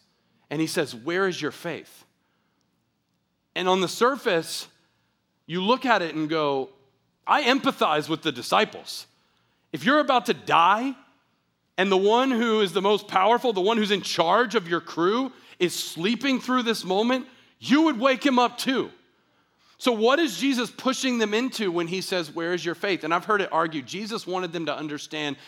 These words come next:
that if he's in the boat, everything is going to be fine. But you need to understand this.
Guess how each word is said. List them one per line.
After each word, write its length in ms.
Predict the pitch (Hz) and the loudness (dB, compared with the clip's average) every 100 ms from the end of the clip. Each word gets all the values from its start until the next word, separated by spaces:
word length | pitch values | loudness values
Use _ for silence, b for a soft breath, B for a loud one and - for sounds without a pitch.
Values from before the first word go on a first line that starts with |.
| B - | B -2
that 120 | 143 | -2
if 80 | 147 | -2
he's 160 | 143 | -4
in 160 | 175 190 | -4 -4
the 60 | |
boat, 380 | 156 147 143 143 | -2 0 0 0
everything 540 | 139 147 156 143 156 135 | -2 -2 -2 -4 -6 -6
is 140 | 131 | -8
going 260 | 151 135 131 | -8 -6 -6
to 80 | 123 | -8
be 120 | 120 | -12
fine. 380 | - 131 85 - _ _ _ _ _ _ _ _ _ | -8 -8 -8 -14 _ _ _ _ _ _ _ _ _
But 140 | 160 170 | -4 -2
you 80 | |
need 140 | 185 196 | -2 0
to 60 | |
understand 560 | 170 165 151 - 180 147 | 0 0 -4 -4 -2 0
this. 220 | 151 - | -2 -6